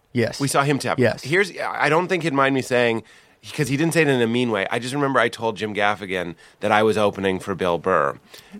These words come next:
Speaker 2: and it was years and years ago. I'm
Speaker 1: Yeah.
Speaker 2: saying, like, six, seven, eight, nine years ago. And I was like,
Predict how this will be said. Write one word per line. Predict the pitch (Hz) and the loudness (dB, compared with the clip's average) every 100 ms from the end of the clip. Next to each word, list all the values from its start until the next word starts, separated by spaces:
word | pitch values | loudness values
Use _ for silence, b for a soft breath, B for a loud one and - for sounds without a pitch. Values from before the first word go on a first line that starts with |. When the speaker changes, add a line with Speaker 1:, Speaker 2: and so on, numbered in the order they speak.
| - | -2
Speaker 2:
and | 104 104 101 95 | 0 0 -2 -4
it | 110 | -2
was | 110 92 | -2 -2
years | 95 120 117 | 0 2 2
and | 95 | 2
years | 98 90 | -2 -2
ago. | - - | -6 -4
I'm | 107 | 0
Speaker 1:
Yeah. | 104 | 2
Speaker 2:
saying, | 101 101 | 4 2
like, | 87 - | 0 -4
six, | - 101 - | -4 -4 -4
seven, | 95 87 | -4 -2
eight, | 90 87 - | -2 -4 -8
nine | 87 85 85 85 | -6 0 0 2
years | 82 85 85 82 | 2 4 2 0
ago. | 80 - - B B B B | -2 -4 -4 B B B B
And | 113 117 113 - | -4 -2 -2 0
I | 123 | 2
was | 123 110 | 4 2
like, | 113 107 98 | 0 0 -2